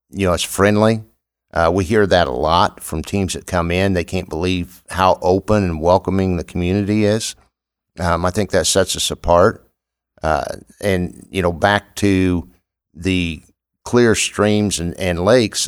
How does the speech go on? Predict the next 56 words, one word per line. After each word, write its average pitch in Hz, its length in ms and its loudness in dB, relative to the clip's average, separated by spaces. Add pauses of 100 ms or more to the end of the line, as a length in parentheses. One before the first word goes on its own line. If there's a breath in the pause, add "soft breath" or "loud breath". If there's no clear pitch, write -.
(120)
we 101 340 -2
have 98 460 2
members 98 480 0
from 87 240 -6
other 85 200 2
teams 98 340 -2
that - 100 -12
come, 87 240 -2
and 85 180 -4
they, 90 120 -4 (400)
they 80 80 -10
cannot 90 500 -2
believe 85 360 -4
how 73 160 -4
clear 82 340 -4
our 71 100 -2
lake - 320 -6
is. - 180 -10 (760)
They 90 380 0 (320)
will 90 160 -2
stand 101 340 2
at 87 80 -2
the 87 140 -2
end 92 100 0
of 80 100 -6
our 85 120 2
dock. 87 320 0
They 73 100 -4
look 87 220 -4
down 85 160 -2
and 80 80 -2
say, 85 180 -2
"It's 82 180 -6
not 135 160 2
very 85 200 0
deep 101 260 -6
here, 80 180 -2
is 90 200 0
it?" 80 100 -8 (320)
And 78 100 -8
I 76 60 -4
say, 65 160 -8
"Well, 85 260 2
jump 95 340 -4
in. 107 160 0
It's - 180 -10
like - 140 -8
twenty 95 260 -2
feet - 260 -8
right 82 160 -4
there." 85 140 -6
And 85 80 -4
they're 85 80 -6
like, 90 180 -2
"No 117 100 0
way." 113 340 -4